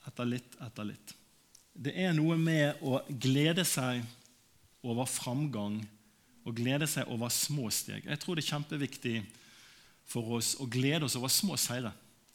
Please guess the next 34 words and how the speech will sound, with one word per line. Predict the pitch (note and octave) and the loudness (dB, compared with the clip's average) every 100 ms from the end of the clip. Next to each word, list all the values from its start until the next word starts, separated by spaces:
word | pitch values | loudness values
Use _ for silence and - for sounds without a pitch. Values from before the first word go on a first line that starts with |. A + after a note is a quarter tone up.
| - - | -20 -20
Glede | A2+ B2 D3+ E3+ | -4 2 2 2
oss | - | 0
over, | C3+ B2 B2+ - - - - B2 D#3 | 0 0 0 -4 -18 -18 -14 -2 2
heller | A3+ D3+ | 4 4
ha | F3+ | 0
fokus | - F#3+ - | -2 -2 -2
på | - C3+ | -4 -4
framgangen | - D3 D#3 D3+ A2+ G#2 A2+ - - - _ - | -2 -2 0 0 0 -2 -6 -12 -20 -20 _ -4
enn | C3 C3 | -2 -2
på | C3 | 0
alle | C3+ D3 C#3 | 2 4 4
de | B2+ C3+ | 2 0
s-, | - - - - - | -2 -6 -4 -4 -4
områdene | B2+ C3 C3 A2 | -2 0 -2 -2
som | A2 | 0
skulle | - - - C3 B2 D3 C3+ | 2 2 2 0 2 2 0
ha | G#2+ | -2
vært | G#2 G#2 - - - - _ _ _ _ _ - | -6 -8 -12 -12 -14 -16 _ _ _ _ _ -10
bedre. | G#2+ G#2+ A2 A2 - - _ _ - | -8 -8 -10 -16 -20 -20 _ _ -8
Fokuser | E3 D#3 E3+ - G3 F3 C#3+ - | -6 -2 2 2 4 2 0 -2
på, | C#3 C3 B2+ - - - | 0 0 0 -6 -20 -8
på | - C#3+ | -2 0
det | D3+ | 4
ene | C#3 D3+ C3+ | 4 4 4
steget | - - D3 A#2 A2 | 2 4 2 0 -2
fremover. | - C3 A2 A2 | -2 0 0 -2
For | - E3 | -4 0
det | F3+ | 2
at | D3 | 0
hvis | D#3 - | -2 -4
ikke, | - - | -4 -4
så | E3+ D#3 | -2 0
er | |
det | D3+ | 2